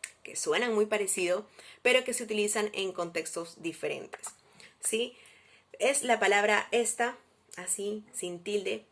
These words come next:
la palabra esta, con tilde en la E, y la palabra está, ¿sí? Que es también con tilde, pero esta vez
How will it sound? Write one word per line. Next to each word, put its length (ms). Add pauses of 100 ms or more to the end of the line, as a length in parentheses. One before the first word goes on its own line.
la 160
palabra 500
esta, 540 (480)
con 200
tilde 220
en 60
la 140
E, 180 (520)
y 320
la 160
palabra 500
está, 520 (1040)
¿sí? 260 (260)
Que 260
es 180
también 300
con 200
tilde, 260
pero 300
esta 300
vez 280